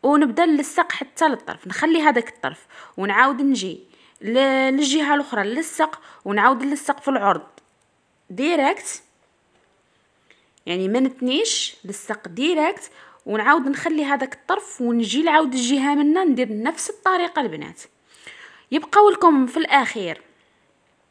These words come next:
كما راكم تشوفوا هو في العرض ما نتنيوش، لصقوا ديريكت. في الاخير يبقاو لكم هذوك الجناب، تتحيوا هذيك الجهه وديروا جي-، جهه يعني كالمثلث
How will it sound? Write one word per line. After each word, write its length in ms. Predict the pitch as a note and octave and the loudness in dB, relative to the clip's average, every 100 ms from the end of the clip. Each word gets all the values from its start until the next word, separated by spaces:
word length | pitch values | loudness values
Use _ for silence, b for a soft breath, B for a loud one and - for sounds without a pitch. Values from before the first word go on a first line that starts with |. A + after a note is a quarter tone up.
| _ _ _ _ _ - | _ _ _ _ _ -8
كما 160 | G#3 | 0
راكم 160 | F#3+ F#3+ | 0 -2
تشوفوا 380 | - F3+ - E3+ | -8 -8 -8 0
هو 200 | F#3 F3 | 0 0
في 80 | F#3+ | -2
العرض 280 | D#3+ D3 D3+ - | -2 -4 -6 -8
ما 100 | F3+ | -6
نتنيوش، 640 | F3+ - C4 C4 E3+ - - | -6 -4 0 0 -2 -10 -14
لصقوا 460 | F3+ F3+ - F3+ | -10 -6 -6 -6
ديريكت. 460 | E3 B3+ C4 C4 D4+ B B B | -6 -2 0 0 -4 B B B
في 60 | D#4 | -4
الاخير 380 | - E4+ - E4 | 0 0 0 -4
يبقاو 300 | D4+ D4+ D4 | -2 2 2
لكم 220 | D4 B3+ | 2 -2
هذوك 300 | E4 F#4 E4+ | 2 0 0
الجناب، 440 | A#3 G3 G3+ A#3+ - b b b | -4 -2 0 0 -2 b b b
تتحيوا 640 | D#4+ - - D#4+ C#4 B3+ | -10 -8 -2 0 2 0
هذيك 260 | C4 B3 A3 | 0 0 -2
الجهه 320 | G3 G3+ D#4+ | -6 -6 -4
وديروا 440 | F4+ A3 C#4+ B3 | -4 0 0 0
جي-، 220 | A3 G#3+ B3 - | -2 -6 -12 -6
جهه 300 | D4 F#4+ C#4 - - _ _ _ | 2 2 2 -4 -20 _ _ _
يعني 280 | C4 B3+ G#3+ | 0 2 0
كالمثلث 840 | G#3+ - A4 D4+ C4+ C4+ E4+ A#4+ | -2 -2 2 2 2 0 2 0